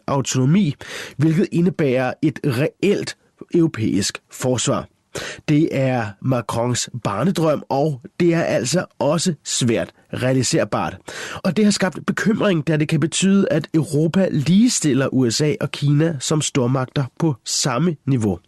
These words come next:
Derudover påpeger Macron, at Europa ikke kan hjælpe Taiwan, hvis Kina invaderer landet. Det har også mødt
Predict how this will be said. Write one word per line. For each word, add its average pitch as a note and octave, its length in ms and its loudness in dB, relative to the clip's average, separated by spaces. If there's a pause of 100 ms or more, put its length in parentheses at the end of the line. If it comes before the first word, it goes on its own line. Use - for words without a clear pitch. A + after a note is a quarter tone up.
(720)
Derudover D3 500 4
påpeger A2+ 580 -2
Macron, A#2 580 -2
at B2+ 160 -2
Europa C3+ 460 2
ikke F3+ 320 4
kan D3 120 0
hjælpe C3 300 0
Taiwan, C3+ 560 0
hvis C3 540 0
Kina B2 480 2
invaderer A2+ 500 0
landet. G2+ 360 0 (400)
Det G3 80 2
har F#3 80 0
også F3+ 420 0
mødt A#2+ 280 0